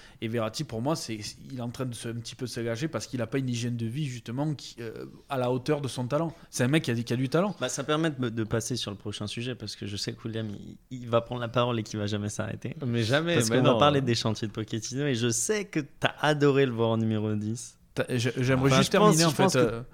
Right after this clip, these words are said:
Speaker 2: vas-y,
Speaker 1: je vais
Speaker 2: vas-y.
Speaker 1: juste terminer, voilà, sur, sur Lyon. Voilà. Alors, après, si Paris, j'ai envie de te dire, euh, pour revenir quand même, pour nuancer un peu ce que je te dis, bon, d'accord, euh, si Lyon continue comme ça,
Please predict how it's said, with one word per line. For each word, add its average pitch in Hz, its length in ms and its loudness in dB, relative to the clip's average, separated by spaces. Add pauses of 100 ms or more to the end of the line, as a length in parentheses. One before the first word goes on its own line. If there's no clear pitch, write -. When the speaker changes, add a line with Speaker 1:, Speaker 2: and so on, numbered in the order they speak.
Speaker 2:
vas-y, 117 180 4
Speaker 1:
je 107 80 0
vais - 60 4
Speaker 2:
vas-y. 135 80 4
Speaker 1:
juste 165 200 0
terminer, 139 260 2
voilà, 127 200 4
sur, - 240 -6
sur 127 180 -2
Lyon. 156 140 2
Voilà. 123 200 4
Alors, 113 400 -6 (240)
après, 135 260 -2
si - 180 -6
Paris, 143 460 2 (160)
j'ai 127 120 -6
envie 127 120 -2
de 120 60 -8
te 131 60 -4
dire, 127 200 -4 (140)
euh, 71 260 -12 (180)
pour 120 140 -10
revenir 127 340 -2
quand 123 140 -2
même, 123 220 -4 (160)
pour 123 140 -8
nuancer 123 420 -4
un - 20 -6
peu - 120 -16
ce - 80 -12
que 113 100 -8
je - 100 -12
te 120 60 -6
dis, 147 180 -4
bon, 110 140 -12
d'accord, 117 440 -2 (380)
euh, 107 120 -6
si 151 500 -4
Lyon 131 280 0
continue 127 380 -4
comme 123 200 -2
ça, 123 380 -4